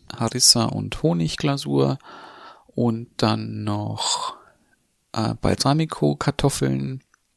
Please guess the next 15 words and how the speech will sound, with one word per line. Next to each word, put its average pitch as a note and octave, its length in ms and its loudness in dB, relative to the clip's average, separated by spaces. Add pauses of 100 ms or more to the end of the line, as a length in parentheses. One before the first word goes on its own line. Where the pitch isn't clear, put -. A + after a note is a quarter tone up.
(260)
mit G#2+ 440 -6 (100)
Zwiebeln, F3 400 2
die C3 140 -2
wir A2+ 100 0
auch C3+ 160 2
schon C3+ 200 0
ja B2+ 100 2
erstmal A#2+ 300 0
kurz - 380 2 (140)
noch C#3+ 180 -2
gesagt C#3 380 -2
hatten. C3+ 320 -2 (880)
Und A#2 460 -6
zum G#2+ 760 -2
Dessert, E3 960 0